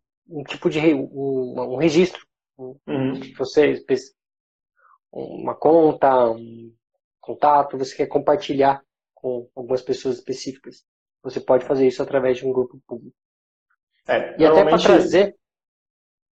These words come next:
Speaker 2: normalmente em um, em um cenário de empresa, vamos supor aqui que a gente, é, tá entrando em um projeto novo e a gente precisa de key users de diferentes, é, áreas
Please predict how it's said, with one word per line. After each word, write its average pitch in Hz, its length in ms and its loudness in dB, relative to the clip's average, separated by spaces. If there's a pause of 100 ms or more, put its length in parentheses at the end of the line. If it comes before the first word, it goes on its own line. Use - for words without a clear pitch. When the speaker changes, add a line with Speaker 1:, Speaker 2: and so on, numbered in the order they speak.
(120)
Speaker 2:
normalmente 156 480 2
em 185 100 4
um, 147 760 -2
em 139 80 -4
um 120 420 -4
cenário 123 360 -2
de 113 120 -6
empresa, 120 580 -2 (380)
vamos 135 200 -10
supor 139 200 2
aqui 139 180 -2
que 143 80 -2
a 135 40 -2
gente, 131 600 -6 (600)
é, 117 340 -2 (320)
tá 139 120 4
entrando 143 280 0
em 139 40 -2
um 143 80 -6
projeto 131 380 0
novo 143 380 2
e 156 60 4
a - 20 2
gente - 240 -10
precisa 143 440 -6
de 139 360 -12 (300)
key 180 240 0
users 185 760 0
de 131 120 -18
diferentes, 151 600 0 (380)
é, 123 320 -2
áreas 110 420 0